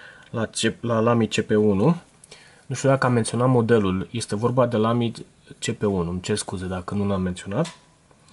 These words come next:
Avem numele producătorului scris pe lateral aici. Și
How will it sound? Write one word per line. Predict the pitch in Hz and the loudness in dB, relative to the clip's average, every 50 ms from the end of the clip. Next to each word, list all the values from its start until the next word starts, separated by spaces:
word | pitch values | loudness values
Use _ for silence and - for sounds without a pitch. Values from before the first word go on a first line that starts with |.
| - - - - - - - _ | -20 -20 -20 -20 -20 -20 -18 _
Avem | - 139 131 139 147 143 | -4 0 2 4 6 6
numele | 139 139 143 139 127 123 | 6 6 6 4 4 2
producătorului | - 120 120 120 113 113 - - 107 - - 120 127 143 147 156 165 185 196 165 - - - - - - - - _ _ - | 0 -2 -2 -2 -2 -2 -2 -2 -2 0 0 2 4 4 6 6 6 4 4 0 -4 -8 -18 -20 -20 -20 -20 -20 _ _ -18
scris | - - - - 131 127 - | -16 -14 -8 -6 -4 -4 -4
pe | - - | -2 0
lateral | 131 131 127 123 - 127 120 123 117 107 98 | 0 0 0 0 -2 -2 0 2 2 2 2
aici. | 98 95 101 127 170 170 - - - - - - - _ _ _ _ _ _ _ _ _ _ _ _ _ _ _ _ _ _ _ _ _ _ _ _ _ _ _ _ - - _ _ _ _ _ _ _ _ _ _ _ _ _ _ _ _ _ _ _ _ _ _ _ _ _ _ _ _ _ _ _ _ _ _ _ _ _ _ _ _ _ _ _ _ _ _ _ _ _ _ _ | 2 0 0 0 0 -2 -4 -6 -6 -8 -12 -20 -20 _ _ _ _ _ _ _ _ _ _ _ _ _ _ _ _ _ _ _ _ _ _ _ _ _ _ _ _ -20 -20 _ _ _ _ _ _ _ _ _ _ _ _ _ _ _ _ _ _ _ _ _ _ _ _ _ _ _ _ _ _ _ _ _ _ _ _ _ _ _ _ _ _ _ _ _ _ _ _ _ _ _
Și | - - - - - - - 127 131 131 135 131 131 127 - - | -6 -2 0 0 2 2 2 4 4 4 4 4 4 2 0 -2